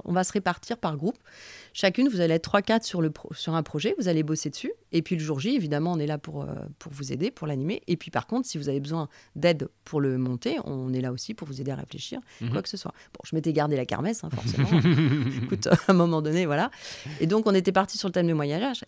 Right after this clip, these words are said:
Speaker 1: Et donc, pour reproduire une fête d'école, quand il y a aucun, euh, aucune préparation des professeurs,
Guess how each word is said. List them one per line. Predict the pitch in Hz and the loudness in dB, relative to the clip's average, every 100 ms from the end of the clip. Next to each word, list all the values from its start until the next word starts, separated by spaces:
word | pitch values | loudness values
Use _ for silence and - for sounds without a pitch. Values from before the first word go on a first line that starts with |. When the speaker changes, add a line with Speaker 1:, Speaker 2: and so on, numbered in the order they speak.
| 185 | 2
Speaker 1:
Et | |
donc, | 185 214 196 | 4 4 0
pour | 196 | -2
reproduire | 208 220 254 226 226 | 0 2 2 2 2
une | 190 | 2
fête | - 214 | 0 0
d'école, | 190 185 170 - _ _ _ _ _ - | -2 -4 -8 -10 _ _ _ _ _ -16
quand | - 214 226 | -2 2 4
il | |
y | 196 | 4
a | - | 4
aucun, | 220 190 220 220 226 220 | 4 2 0 2 2 2
euh, | 196 180 170 165 - | 2 2 0 0 0
aucune | 208 - 226 | 0 0 -2
préparation | - 190 175 170 - 190 | -2 -2 -2 -2 -2 -4
des | 165 | -4
professeurs, | - 143 175 277 | -6 -6 -6 -6